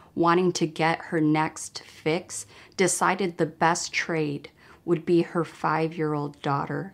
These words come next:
Kamari Holland. Kamari's hope of having a night with her mom turned into her last night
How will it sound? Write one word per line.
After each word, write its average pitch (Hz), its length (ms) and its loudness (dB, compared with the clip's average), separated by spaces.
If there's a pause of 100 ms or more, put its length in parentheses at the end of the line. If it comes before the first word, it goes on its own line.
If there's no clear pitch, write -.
(120)
Kamari 143 560 -2
Holland. 151 800 -2
Kamari's 214 480 4
hope 180 340 0
of 175 160 0
having 175 580 0
a 160 60 0
night 156 400 2
with 170 160 -4
her - 160 -4
mom 156 640 2 (180)
turned 180 400 2
into 170 640 0 (140)
her 151 360 -2 (120)
last 151 640 -4 (180)
night 143 520 -2